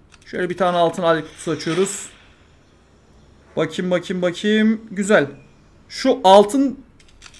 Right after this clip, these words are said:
olanlardan en önemlisi zaten, altın öğe olanlardan en önemlisi vampir dişi. Onu fulllediğimiz an en azından oynadığımız karakteri gönül rahatlığıyla oynayabiliriz. Şöyle serisinden devam ediyoruz.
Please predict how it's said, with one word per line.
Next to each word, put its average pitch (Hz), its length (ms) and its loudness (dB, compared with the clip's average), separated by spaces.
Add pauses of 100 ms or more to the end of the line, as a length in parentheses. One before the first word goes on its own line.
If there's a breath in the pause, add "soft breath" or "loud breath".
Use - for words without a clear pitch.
(400)
olanlardan 226 840 6
en 247 140 2
önemlisi 196 440 2
zaten, 170 320 2
altın 185 320 0
öğe 202 100 2
olanlardan 165 520 0
en 202 80 -2
önemlisi 175 400 -4
vampir 170 380 0
dişi. 170 260 -6 (460 soft breath)
Onu 214 200 2
fulllediğimiz 226 600 0
an 202 180 2 (280)
en 233 140 0
azından 185 480 -2
oynadığımız 202 540 -2
karakteri 170 520 -2 (500)
gönül 196 300 4
rahatlığıyla 185 400 2
oynayabiliriz. 190 680 0 (4000 soft breath)
Şöyle 165 260 -6
serisinden 151 500 -4
devam 165 180 2
ediyoruz. 156 400 -6